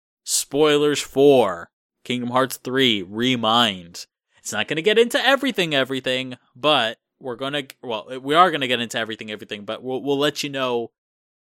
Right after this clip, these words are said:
when to go if you need to go. So, in terms of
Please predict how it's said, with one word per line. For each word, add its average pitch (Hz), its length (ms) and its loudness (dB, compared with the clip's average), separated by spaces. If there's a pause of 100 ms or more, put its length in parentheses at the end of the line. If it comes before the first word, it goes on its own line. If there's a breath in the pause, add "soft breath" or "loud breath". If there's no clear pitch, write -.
(200)
when 127 440 -6
to 135 120 -8
go 104 480 -4
if 120 200 -12
you 120 60 -10
need 104 180 -12
to 110 80 -8
go. 92 260 -12 (1080)
So, 107 380 -2
in 123 120 -8
terms 147 320 -6
of 156 180 4